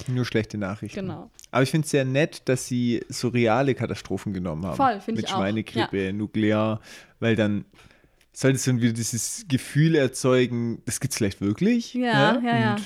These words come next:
Speaker 1: hier, es hängt mit Dämonen zusammen. Fand ich echt ganz cool.
Speaker 2: Find ich auch cool.
Speaker 1: Mhm.
Speaker 2: Und sie schalten dann das Radio aus, weil sie denken,
Speaker 1: Mhm.
Speaker 2: Gott, ich will nicht noch mehr über die Ka-, Apokalypse hören. <laughs>
Speaker 1: Mhm.
Speaker 2: Und Sam will dann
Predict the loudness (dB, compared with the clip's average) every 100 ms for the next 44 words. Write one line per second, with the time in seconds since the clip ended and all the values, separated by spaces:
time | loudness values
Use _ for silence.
0 | -6 -4 -2 -2 0 0 0 0 2 4
1 | 2 0 -4 -2 -2 -2 -6 -12 -20 -20
2 | _ -4 -2 -2 -2 -8 -8 -6 -6 0
3 | 2 2 2 -2 -4 -4 -12 -8 -8 -10
4 | _ _ _ _ _ _ _ _ 0 2
5 | 2 0 -2 -10 -12 -4 0 2 2 0
6 | -2 -4 -6 -4 -4 -6 -6 -8 -8 -12
7 | -12 -10 -10 -12 -10 -10 -10 -14 -18 -14
8 | -2 0 0 2 2 4 2 2 -4 -10
9 | -8 -10 -8 -4 -4 -6 -6 -4 -4 -6
10 | -10 -10 -8 -8 -4 -2 -2 -6 -18 -20
11 | _ _ _ -2 0 4 4 4 2 2
12 | 2 0 -2 -6